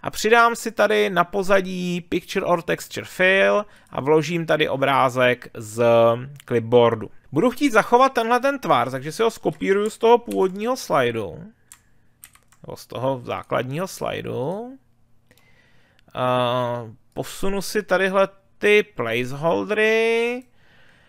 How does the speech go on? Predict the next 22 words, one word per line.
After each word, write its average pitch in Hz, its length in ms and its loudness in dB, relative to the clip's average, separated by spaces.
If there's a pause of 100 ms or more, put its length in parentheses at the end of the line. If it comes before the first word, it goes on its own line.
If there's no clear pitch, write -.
(160)
Eh, 139 360 0
možná 135 400 0
to 220 140 -2
posunu 208 460 -6
víc 226 240 -6
doprava, 143 540 2
tady 180 220 -4
mi 196 160 -6
úplně 220 380 -4
nevadí, 131 460 0
že 151 100 -4
to 156 140 -4
bude 156 180 -2
zabírat 147 540 -2
víc 170 260 -12
místa, 143 400 -2
já 160 120 2
si 143 120 -12
s - 80 -16
tím 165 160 -8
dokážu 165 420 -2
poradit. 139 880 -6